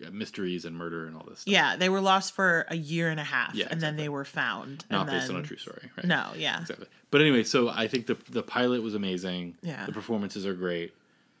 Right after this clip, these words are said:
Speaker 1: Uh, and that's, uh, that,
Speaker 2: Well, it's
Speaker 1: that's
Speaker 2: just doing the
Speaker 1: <laughs>
Speaker 2: thing that, that, that every T V show is doing, where it's like, well, i-, instead of, instead of, not every T V show is doing, but I think a lot of T V shows like this do,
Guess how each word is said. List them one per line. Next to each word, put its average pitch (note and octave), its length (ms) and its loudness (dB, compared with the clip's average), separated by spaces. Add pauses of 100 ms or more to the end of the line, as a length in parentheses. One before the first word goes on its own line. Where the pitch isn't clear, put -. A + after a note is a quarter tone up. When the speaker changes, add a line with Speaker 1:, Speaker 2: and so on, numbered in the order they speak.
(120)
Speaker 1:
Uh, F2 380 -4 (380)
and G#2+ 200 -6
that's, - 720 -8 (240)
uh, F#2+ 640 -6 (1200)
that, A#2 160 -2
Speaker 2:
Well, F4+ 200 6
it's D#4+ 100 6
Speaker 1:
that's - 120 2
Speaker 2:
just F#4 180 4
doing C#4 260 8
the G#3+ 80 10
Speaker 1:
<laughs> - 0 -
Speaker 2:
thing F#3 320 8
that, E3+ 300 8
that, E3+ 320 4 (160)
that E3 160 2
every E3 260 0
T F3 160 -4
V D#3+ 80 -4
show D3+ 220 -2
is D3+ 100 -6
doing, E3 400 0
where D3 140 0
it's D3+ 160 -6
like, D3 200 -2
well, D#3 400 0
i-, C#3 40 -2
instead F#3 440 4
of, G3+ 220 4 (400)
instead A3 380 4
of, F#3 280 4 (400)
not F3+ 220 6
every C#3 220 -2
T C#3 140 -10
V - 100 -8
show - 140 -6
is E2 100 -10
doing, C3+ 180 -8
but D#3 140 -2
I D#3 80 -2
think D#3 180 -2
a D#3 60 0
lot D3 180 2
of D3 80 -2
T D#3+ 120 -4
V C#3 60 -6
shows C#3 220 -6
like C#3+ 260 -6
this C#3+ 200 -6
do, D#3 320 -2